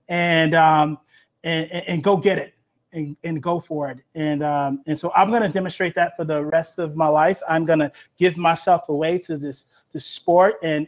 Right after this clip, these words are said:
and, and, and, and for people. And, uh, and, and I, I just hope that everyone can, can join me, uh, in doing this and being brave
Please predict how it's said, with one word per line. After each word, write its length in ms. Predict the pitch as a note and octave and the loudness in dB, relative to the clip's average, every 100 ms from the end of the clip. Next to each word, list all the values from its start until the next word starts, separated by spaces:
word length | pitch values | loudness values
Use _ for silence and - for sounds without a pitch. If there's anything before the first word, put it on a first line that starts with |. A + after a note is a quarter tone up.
| D3+ | -4
and, 260 | D3+ D3 D#3 | -4 -4 -4
and, 300 | D3+ C#3+ D3 - | -4 -4 -6 -6
and, 300 | D3 C#3+ C#3 - | -4 -4 -6 -6
and 300 | D3 C#3 C#3+ _ | -4 -4 -6 _
for 420 | - E3 C#3+ C#3 _ - | -8 -4 -4 -6 _ -8
people. 600 | A3+ G3+ A#3 G#3+ G3 - _ _ _ _ _ | -4 -2 -2 -4 -6 -12 _ _ _ _ _
And, 360 | E3 D#3+ D#3+ D#3+ | 0 4 4 6
uh, 420 | D#3+ D#3 D3+ D#3 E3 | 6 6 4 2 0
and, 140 | E3 E3 | -6 -6
and 160 | E3 | 0
I, 160 | F3 F3 | 0 2
I 100 | F3+ | 2
just 180 | F3 F#3+ | 0 -2
hope 180 | G3+ F#3+ | -2 -2
that 120 | E3+ | 0
everyone 560 | F3+ F3+ E3+ E3 E3 E3 | 2 2 2 2 0 -6
can, 300 | - D#3+ D#3 - | -6 -4 -4 -8
can 220 | - C#3+ | -6 -4
join 380 | A#2 E3 E3+ E3 | -2 2 4 4
me, 280 | D3 C3+ C3 _ _ _ _ | 2 -2 -8 _ _ _ _
uh, 200 | D#3 D3+ - | 0 0 0
in 160 | E3 C3 | -4 0
doing 260 | E3 D#3+ | 2 2
this 280 | D3+ C#3 - | 2 -2 -6
and 160 | D#3 D3 | -6 -4
being 240 | D#3 D#3 | -2 -2
brave 560 | C3+ D#3+ E3+ F3+ F#3 E3+ | 0 2 2 2 0 -2